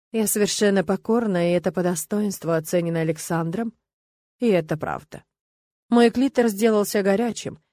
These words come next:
и из промежности поляшком натекла целая лужица смазки. И я чувствую, что вот-вот кончу, и жду этого сказочного момента. Но неожиданно Александр прекращает движение во мне и вынимает член.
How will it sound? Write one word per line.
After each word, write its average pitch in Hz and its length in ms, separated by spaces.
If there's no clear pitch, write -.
и 196 100
из 196 100
промежности 226 640
поляшком 214 520
натекла 196 380
целая 247 480
лужица 208 400
смазки. - 560
И - 100
я 180 160
чувствую, 196 420
что 185 220
вот-вот 180 320
кончу, 196 420
и 180 140
жду 175 260
этого 247 260
сказочного 180 760
момента. 196 540
Но 226 160
неожиданно 277 540
Александр 254 500
прекращает 208 540
движение 196 520
во 175 140
мне 208 240
и 170 60
вынимает 165 400
член. - 340